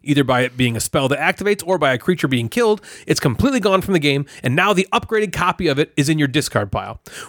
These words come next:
Once you run out of cards, you shuffle your discard pile up to make a new deck of twenty,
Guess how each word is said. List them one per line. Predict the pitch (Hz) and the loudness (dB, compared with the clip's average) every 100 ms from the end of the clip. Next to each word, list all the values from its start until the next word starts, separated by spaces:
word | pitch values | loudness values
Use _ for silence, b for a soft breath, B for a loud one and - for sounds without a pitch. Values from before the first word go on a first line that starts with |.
| - | 0
Once | 151 - | 2 4
you | 165 | 4
run | 156 | 2
out | |
of | 123 | 0
cards, | - 202 202 180 - | -2 0 2 0 -2
you | - 143 | -2 -2
shuffle | - 202 214 | 0 0 2
your | 190 | 2
discard | 185 - 185 160 | 0 0 -2 0
pile | 160 - | 0 0
up | - - | -2 0
to | 165 | 0
make | 156 | 0
a | 131 | 0
new | 135 240 | 0 0
deck | 165 135 - | 2 0 -2
of | 123 | -8
twenty, | - - 101 156 | -8 -8 -8 -10